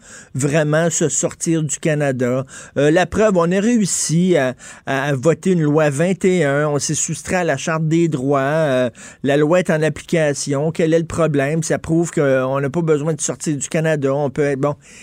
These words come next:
les gens se disent ça en disant, y a, y a-t-il urgence, là ?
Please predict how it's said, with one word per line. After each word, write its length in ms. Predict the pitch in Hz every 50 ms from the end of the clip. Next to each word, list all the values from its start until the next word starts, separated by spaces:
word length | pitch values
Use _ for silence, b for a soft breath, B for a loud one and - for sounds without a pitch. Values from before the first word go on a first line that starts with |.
| B B B
les 120 | 160 160 170
gens 220 | 165 240 254 247
se 120 | 214 190
disent 280 | 156 170 196 180 151 -
ça 180 | - - 143 135
en 200 | 139 156 151 139
disant, 160 | 127 143 156
y 100 | 165 156
a, 60 | 147 151 - 175 175
y 60 | 170
a-t-il 320 | 156 - - 233 240 220
urgence, 680 | 196 156 170 165 147 165 151 127 - 127 - - - -
là ? 180 | 151 156 151